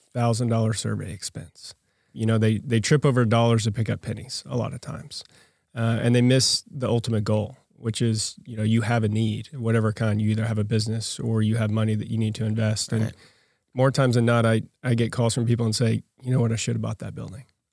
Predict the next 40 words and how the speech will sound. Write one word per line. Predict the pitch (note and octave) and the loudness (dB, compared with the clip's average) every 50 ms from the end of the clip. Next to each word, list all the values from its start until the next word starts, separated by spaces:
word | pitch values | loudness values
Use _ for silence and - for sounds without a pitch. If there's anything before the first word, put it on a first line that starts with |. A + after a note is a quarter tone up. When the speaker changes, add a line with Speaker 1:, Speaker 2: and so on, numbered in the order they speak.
| _ _ | _ _
Speaker 1:
I | C3 C3 | 0 2
get | C3 C#3 A#2+ | 4 4 4
those | C3+ C3 B2+ - | 4 4 4 4
calls | - C#3 B2+ | 4 2 4
a | A#2+ A#2 | 4 4
lot | A#2 A#2 - - - | 4 4 4 2 2
more | A2+ A#2 A#2+ A#2 A2+ A2 | 2 2 2 2 2 2
than, | G#2 A#2 A#2 A2+ A2+ A2 G#2+ A2 - _ _ _ _ _ _ _ _ _ _ | 0 0 0 2 2 2 0 -2 -6 _ _ _ _ _ _ _ _ _ _
"I'm | B2 A#2 A2 | -4 -2 -2
so | - - A#2+ A2+ | 0 0 0 2
glad | A2 A#2 A2+ G#2+ G#2 | 2 2 0 0 0
I | |
didn't | G#2+ B2+ C3 A#2 A2 G#2+ | 0 2 2 2 2 0
buy | G#2 G#2 G2+ | -2 -4 -6
that | - A2+ - | -8 -10 -12
building." | - - - F#2+ - - _ _ _ _ _ _ G#3 | -12 -12 -12 -12 -16 -18 _ _ _ _ _ _ -2
You | C3+ | 0
know, | C#3 B2+ | 2 2
people | A#2 D#3 D3+ - D3+ C#3 | 4 2 2 2 2 2
just, | C3 C3+ B2 - - - | 2 2 0 0 -4 -6
they | - C#3+ C3+ A#2+ B2+ C3+ | -8 -8 -2 0 0 2
get | C3 C3+ A#2 - - _ | 2 2 0 -2 -6 _
caught | - - C#3 C3 | -4 -2 0 0
up | B2+ B2 - | 0 0 0
in | B2+ A#2+ | 0 0
the | A#2+ A#2 | 2 2
minutia | A2+ A2+ A#2 A2+ - - A#2 | 2 2 0 0 -2 -2 -2
and | A2+ A2+ A2 | -2 0 -2
the | G#2+ | -2
small | - - A2+ A#2 A2 | -2 -2 -2 -2 -2
things. | G#2+ - A2 G#2+ G2+ - | -2 -2 -4 -4 -2 -4
And | G#2+ | -4
I | A2+ | -4
think | - A#2 G#2+ | -4 -4 -2
they | - A#2 A2+ A2 G#2+ G#2+ - _ | -2 0 0 0 -2 -4 -8 _
miss | - A#2+ A#2 A2 - - | -12 -8 -6 -6 -4 -4
the | A#2 | -2
bigger | G#2+ A#2 A2+ A2 G#2 | -2 -2 -2 -2 -4
picture | - A2+ A2 - - A2 | -4 -6 -8 -8 -8 -10
sometimes. | - - C3 A#2+ - A#2 A#2+ - - | -10 -10 -10 -10 -10 -10 -10 -12 -10